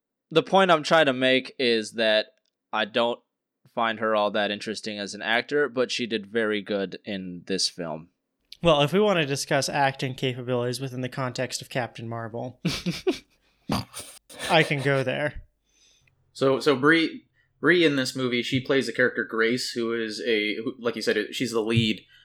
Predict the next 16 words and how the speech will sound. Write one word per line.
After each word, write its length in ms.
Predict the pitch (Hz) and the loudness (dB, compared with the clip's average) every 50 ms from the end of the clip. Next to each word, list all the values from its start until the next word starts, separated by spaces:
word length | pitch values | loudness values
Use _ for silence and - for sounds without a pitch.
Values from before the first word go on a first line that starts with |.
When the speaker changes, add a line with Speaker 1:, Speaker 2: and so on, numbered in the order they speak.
| _ _ | _ _
Speaker 3:
and 140 | - 117 117 | -8 -6 -4
she 220 | - - 135 131 131 | 0 0 2 4 4
is 280 | 131 123 117 107 110 | 4 4 2 0 -2
one 120 | 117 131 127 | -2 0 0
of 40 | 113 | 0
the 60 | 107 | 0
caregivers 520 | - - 120 120 107 110 113 107 107 104 | 2 4 4 4 4 4 0 0 0 -2
at 80 | 117 110 | -2 -2
this 120 | 107 - | -2 -6
facility. 520 | - - 107 - 123 113 117 113 123 123 113 | -8 -6 -4 0 2 2 2 2 2 0 -2
She's, 380 | - - 120 113 110 101 - - | -2 -2 -2 -2 -2 -4 -8 -4
I 100 | 117 123 | -4 -4
guess, 220 | 120 120 123 123 - | 0 0 -2 0 0
a 60 | 117 | -2
senior 320 | - - 139 147 147 147 | -2 0 0 -2 -2 -2
caregiver. 600 | 143 - 170 151 156 160 170 170 190 190 196 185 | 0 4 6 6 6 6 2 0 0 -4 -6 -6